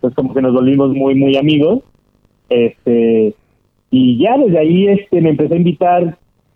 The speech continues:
como uno o dos viajes al año, porque pues mucha gente a raíz de que empecé a salir en los videos, mucha gente asume que yo voy con él a todos los viajes y que yo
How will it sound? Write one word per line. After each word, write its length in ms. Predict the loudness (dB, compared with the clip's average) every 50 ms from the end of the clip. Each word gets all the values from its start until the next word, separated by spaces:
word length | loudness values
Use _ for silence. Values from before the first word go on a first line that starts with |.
| -20 _ _ _ _ _ _
como 260 | -4 -2 -2 0 0
uno 320 | 2 2 2 2 2 2
o 40 | 0
dos 200 | 0 0 -2 0
viajes 320 | 0 -2 -2 -2 -2 -4 -2
al 120 | -2 -2
año, 280 | 0 0 0 0 0 0
porque 440 | -2 -4 -4 -2 -2 -2 -2 -2 -4 _ _ _ _ _ _ _ _ -6
pues 140 | -2 0
mucha 280 | 0 0 0 -2 -2 -2
gente 240 | 0 0 0 0 0
a 60 | 0
raíz 220 | 0 0 -2 0
de 100 | -2 -2
que 80 | -2 -2
empecé 240 | -2 -2 -2 -2 -2
a 60 | -2
salir 240 | -2 0 0 0 2
en 100 | 2 0
los 160 | 0 0 0
videos, 440 | 0 0 2 2 2 0 0 -2 -4 -6 _ _ _ _ _ _ _ _ _ _ _ _ _ _ _ _ _ -4
mucha 300 | -2 -2 -2 -2 -4 -2
gente 300 | -2 -4 -2 -2 -2 -2
asume 440 | -2 -2 -2 -2 0 0 -2 -2
que 140 | -2 -4 -2
yo 220 | 0 0 0 0 0
voy 260 | 0 0 0 0 -2
con 180 | -2 -2 -2
él 140 | 0 0 0
a 100 | 0 0
todos 220 | 0 0 0 2 2
los 180 | 0 0 0
viajes 540 | 0 0 0 0 0 -2 -2 -2 -4 -4 -4
y 80 | -4 -6
que 220 | -4 -2 -2 0
yo 360 | 2 2 2 2 2 0 -2